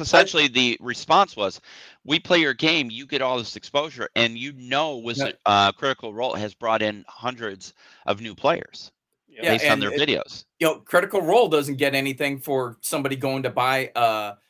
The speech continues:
Speaker 1: you know, any of the D and D related, uh, you know, products, whether that's books, miniatures,
Speaker 2: Right.
Speaker 1: supplements, w-, whatever. You know,
Speaker 2: Right.
Speaker 1: they, they don't get that, but yet,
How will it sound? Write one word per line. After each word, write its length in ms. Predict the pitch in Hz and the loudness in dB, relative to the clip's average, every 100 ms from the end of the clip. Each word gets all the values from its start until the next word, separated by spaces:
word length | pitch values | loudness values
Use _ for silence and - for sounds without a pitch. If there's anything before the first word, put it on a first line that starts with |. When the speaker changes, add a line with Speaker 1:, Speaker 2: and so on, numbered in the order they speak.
| _ - | _ -6
Speaker 1:
you 120 | 123 | -6
know, 80 | 117 | -4
any 180 | 139 139 | -2 -2
of 60 | 131 | -2
the 100 | 120 | -4
D 200 | 147 147 | -2 -2
and 100 | 135 | -2
D 100 | 135 | -4
related, 520 | 123 123 123 117 104 | -4 -4 -4 -6 -6
uh, 340 | 101 98 90 - _ | -4 -2 -6 -10 _
you 60 | 120 | -8
know, 80 | 107 | -8
products, 460 | - 147 165 123 139 | -2 0 0 -2 -4
whether 240 | 120 117 | -4 -2
that's 300 | 113 110 - | -2 -4 -6
books, 340 | - 127 113 | -8 -8 -8
miniatures, 720 | 120 113 107 123 110 104 - - - - | -10 -10 -8 -8 -8 -8 -12 -12 -8 -2
Speaker 2:
Right. 260 | 117 120 117 | 2 4 4
Speaker 1:
supplements, 240 | 107 104 - - 113 | 0 -8 -14 -20 -16
w-, 160 | 131 120 | -14 -4
whatever. 420 | 117 135 123 92 - _ _ _ | 2 4 2 -2 -12 _ _ _
You 100 | 87 | 0
know, 40 | 85 | 2
Speaker 2:
Right. 20 | |
Speaker 1:
they, 180 | - 185 _ _ _ _ - | 2 0 _ _ _ _ -2
they 120 | 135 | -2
don't 160 | 240 202 | 0 -4
get 180 | 151 127 | -4 0
that, 260 | 131 180 | 0 0
but 200 | 131 117 | -2 -2
yet, 280 | 120 117 117 | 0 -2 -2